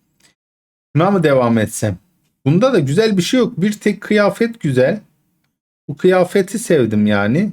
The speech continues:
bir tek. Onun dışında, aa, araba desenleri de varmış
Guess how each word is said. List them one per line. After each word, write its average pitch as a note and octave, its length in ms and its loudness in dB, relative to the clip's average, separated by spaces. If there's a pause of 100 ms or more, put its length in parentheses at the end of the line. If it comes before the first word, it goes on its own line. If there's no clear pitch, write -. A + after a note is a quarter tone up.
(120)
bir B2 160 -6
tek. F3+ 220 -4 (1300)
Onun G3 320 0
dışında, F#3+ 840 0 (760)
aa, B2+ 360 0
araba B2+ 300 0
desenleri D3+ 640 -2
de G3 80 -2
varmış E3 1000 -4